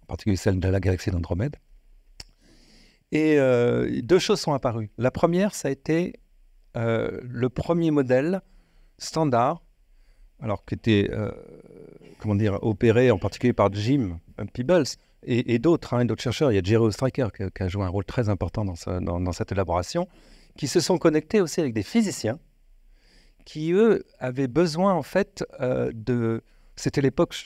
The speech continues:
dans les années soixante-dix, c'était l'époque où Steve Weinberg avait montré l'unification, vous savez, entre la force électromagnétique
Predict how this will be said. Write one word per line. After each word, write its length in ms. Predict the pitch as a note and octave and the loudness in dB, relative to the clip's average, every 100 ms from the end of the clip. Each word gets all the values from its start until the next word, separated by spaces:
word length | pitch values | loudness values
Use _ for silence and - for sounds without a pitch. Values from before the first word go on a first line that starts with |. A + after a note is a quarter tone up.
| - - | -16 -8
dans 140 | - | -2
les 140 | B2+ B2+ | 0 0
années 80 | A#2 | -2
soixante-dix, 360 | B2 C3 E3+ | -4 0 0
c'était 160 | - C3+ | 0 -2
l'époque 300 | B2 D#3+ - | -2 -2 -2
où 40 | |
Steve 340 | A#2 - D#3 A#2+ | -8 -6 -4 -2
Weinberg 400 | C3+ C3 D3 B2+ | -2 0 0 0
avait 160 | A2+ A2 | 0 0
montré 460 | B2 C#3 - C#3+ | 0 -2 -2 -2
l'unification, 800 | B2 B2 B2+ - C3 A#2 - E3 | 0 -2 -2 -4 -4 -2 -2 -2
vous 100 | C3+ | -2
savez, 220 | - B2 | -4 -2
entre 280 | C3+ - - | -2 -2 -2
la 220 | A2+ G#2 | -2 -2
force 300 | G2 - B2+ | -2 -4 -2
électromagnétique 1120 | B2+ A2+ _ _ B2 G#2+ G#2+ G#2 - - _ | -4 -6 _ _ -4 0 -2 -4 -8 -10 _